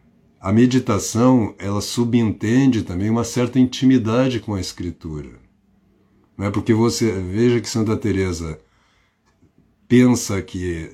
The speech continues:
né, no, tá pensando no Pai, nesta palavra, nesta primeira palavra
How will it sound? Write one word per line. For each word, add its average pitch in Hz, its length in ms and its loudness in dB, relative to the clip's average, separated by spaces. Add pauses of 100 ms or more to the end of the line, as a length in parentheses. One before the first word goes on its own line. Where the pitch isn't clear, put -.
né, 101 320 -6
no, 104 240 0
tá - 260 -8
pensando 95 600 -2
no 104 120 0
Pai, 95 640 -4 (400)
nesta 98 340 -6
palavra, 90 760 -2
nesta 85 240 -10
primeira 98 420 -2
palavra 90 840 -6